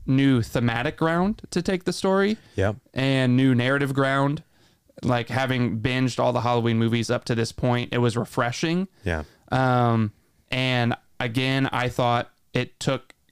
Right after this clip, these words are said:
Speaker 1: Corey's character seriously, and as a character study, as a character-driven film, I really appreciated that, whereas th-, so many movies in this franchise have no character work whatsoever,
Speaker 2: Yeah,
Speaker 1: other
Speaker 2: yeah,
Speaker 1: than
Speaker 2: yeah.
Speaker 1: how is Michael gonna kill this person?
Speaker 2: Yeah.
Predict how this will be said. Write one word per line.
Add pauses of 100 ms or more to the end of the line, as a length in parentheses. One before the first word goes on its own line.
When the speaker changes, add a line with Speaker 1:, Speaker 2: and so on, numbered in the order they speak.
Speaker 1:
Corey's
character
seriously,
and
as
a
character
study, (340)
as
a
character-driven
film, (320)
I
really
appreciated
that,
whereas (220)
th-,
so
many
movies
in
this
franchise
have (240)
no
character
work
whatsoever,
Speaker 2:
Yeah,
Speaker 1:
other
Speaker 2:
yeah,
Speaker 1:
than
Speaker 2:
yeah.
Speaker 1:
how
is
Michael
gonna
kill
this
person?
Speaker 2:
Yeah.